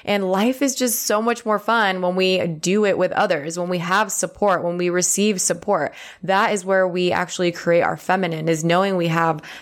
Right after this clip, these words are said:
the masculine, we have the structure, we have support there if we need it.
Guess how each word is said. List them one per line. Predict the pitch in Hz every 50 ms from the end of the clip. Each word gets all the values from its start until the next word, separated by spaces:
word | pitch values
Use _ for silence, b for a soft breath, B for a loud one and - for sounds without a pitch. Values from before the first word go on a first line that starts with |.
| B B
the | - 185
masculine, | 185 170 165 160 - - - 160 156 151 156
we | 165 170
have | 165 170 165 170
the | 170
structure, | 160 - 180 165 - - - 160
we | 160 165 175
have | 170 175 165 165
support | - - 165 - - 196 190 185 - 165 156
there | 185 196 196 185 180 170
if | - 226 233 226 - -
we | 240 233
need | 220 214 196 190 214 247 277
it. | 233 147 123 -